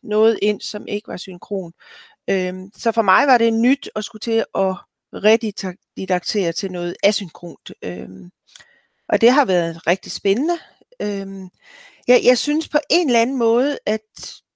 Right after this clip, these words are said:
mine erfaringer fra, når jeg har lavet forelæsninger, der har jeg dem jo godt nok til stede,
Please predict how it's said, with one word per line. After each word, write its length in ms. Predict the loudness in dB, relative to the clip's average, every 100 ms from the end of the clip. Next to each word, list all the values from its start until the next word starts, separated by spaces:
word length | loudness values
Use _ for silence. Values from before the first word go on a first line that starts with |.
| _
mine 240 | -8 -4
erfaringer 360 | -4 -2 -2 -4
fra, 340 | -6 -8 -8 -12
når 80 | -6
jeg 140 | -6
har 80 | -4
lavet 180 | -6 -2
forelæsninger, 720 | 2 4 4 0 -4 -10 -10 -14 -20 -20 -6 -2
der 60 |
har 280 | 2 4 6
jeg 160 | 6 4
dem 100 | 2
jo 120 | 4
godt 180 | 4 6
nok 200 | 4 2
til 140 | -4
stede, 420 | 2 6 6 4